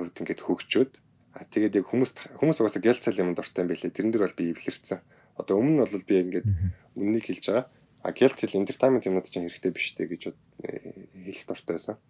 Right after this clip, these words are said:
Speaker 1: А, тэгтээ хүмүүс угаасаа л
Speaker 2: Мгм.
Speaker 1: Одоо ви-, видеоны хандлтыг харахад л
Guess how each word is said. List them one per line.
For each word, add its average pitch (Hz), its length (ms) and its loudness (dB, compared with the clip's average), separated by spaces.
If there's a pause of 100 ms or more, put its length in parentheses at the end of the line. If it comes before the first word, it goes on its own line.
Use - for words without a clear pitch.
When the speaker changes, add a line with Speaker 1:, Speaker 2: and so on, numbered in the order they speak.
(100)
Speaker 1:
А, - 80 -2
тэгтээ - 280 -4
хүмүүс 123 240 2
угаасаа 107 360 0
л 98 80 0
Speaker 2:
Мгм. 82 160 -2 (400)
Speaker 1:
Одоо - 240 -2
ви-, 90 240 -2
видеоны 104 480 2
хандлтыг 87 320 -2
харахад - 240 -8
л 85 100 -2